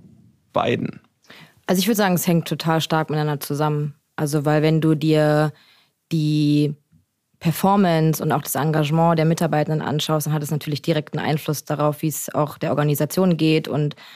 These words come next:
Speaker 2: auch wie gut die Organisation wirtschaftet. Das hast du ja auch ganz klassisch bei Unternehmen, die halt einen chronischen Personalmangel haben und du halt in den Teams halt irgendwie immer zwei, drei Leute hast, die fehlen und die einfach nicht nachbesetzt werden.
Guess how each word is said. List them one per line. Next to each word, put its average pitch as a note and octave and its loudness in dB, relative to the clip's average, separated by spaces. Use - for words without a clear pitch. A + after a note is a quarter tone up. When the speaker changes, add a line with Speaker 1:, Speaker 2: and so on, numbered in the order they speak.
Speaker 2:
auch C#3+ -2
wie D#3 0
gut F3 0
die D#3+ 4
Organisation D3+ 2
wirtschaftet. - -2
Das - -4
hast D#3 -2
du E3+ 4
ja D#3 4
auch D3+ -2
ganz D#3+ -2
klassisch D#3+ 0
bei D#3 4
Unternehmen, D#3 2
die D#3 2
halt D#3 2
einen D3+ 0
chronischen E3+ 2
Personalmangel D#3+ 2
haben D3 2
und E3+ 2
du D#3+ 2
halt D#3 2
in D#3+ 2
den D#3 0
Teams F3+ 0
halt D#3+ 0
irgendwie D#3+ 2
immer F3 2
zwei, E3+ 0
drei E3 2
Leute E3 2
hast, E3 0
die D3 -6
fehlen F3 2
und D#3+ 2
die D#3+ 2
einfach D3+ -2
nicht D3+ -2
nachbesetzt D#3+ -2
werden. D#3 2